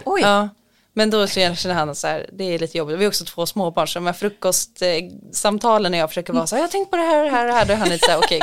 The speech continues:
Speaker 2: kan vi bara ta det här? Så nu har vi skjutit det till efter jobbet.
Speaker 1: Mm.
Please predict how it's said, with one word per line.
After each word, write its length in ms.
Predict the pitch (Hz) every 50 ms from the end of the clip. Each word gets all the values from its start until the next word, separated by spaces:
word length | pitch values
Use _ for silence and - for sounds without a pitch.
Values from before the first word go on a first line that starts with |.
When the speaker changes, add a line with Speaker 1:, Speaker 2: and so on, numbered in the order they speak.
| 349
Speaker 2:
kan 80 | - 202
vi 60 | 196
bara 140 | - 180 175
ta 140 | - 196 180
det 60 | 170 165
här? 260 | 165 - 113 113 - - - -
Så 140 | - - 233
nu 120 | 233 226 226
har 80 | 226
vi 80 | 190 196
skjutit 340 | - - 175 165 - 156 -
det 100 | 147 151
till 140 | - - -
efter 260 | 170 - - - -
jobbet. 320 | - - - 185 - - _ _ _ _ _ _ -
Speaker 1:
Mm. 200 | 269 254 190